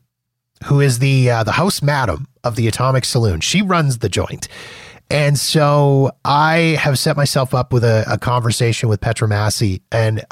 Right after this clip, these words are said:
I'm so looking forward to this. It's gonna be a lot of fun. Atomic Saloon, I, I said it in the last, uh,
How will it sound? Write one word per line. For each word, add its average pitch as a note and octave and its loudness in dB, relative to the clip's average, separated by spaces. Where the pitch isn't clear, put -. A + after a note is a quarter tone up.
I'm B2 -4
so - -2
looking B2+ -2
forward G2+ -2
to - -16
this. G2+ -2
It's - -8
gonna A2+ -2
be A2+ 0
a G#2+ 0
lot G#2 0
of G#2 -4
fun. F#2+ -2
Atomic F#3 0
Saloon, D3+ 2
I, B2+ -2
I D#3 2
said F#3+ 0
it F#3 -2
in F3 2
the D#3+ 4
last, C#3 0
uh, B2+ 2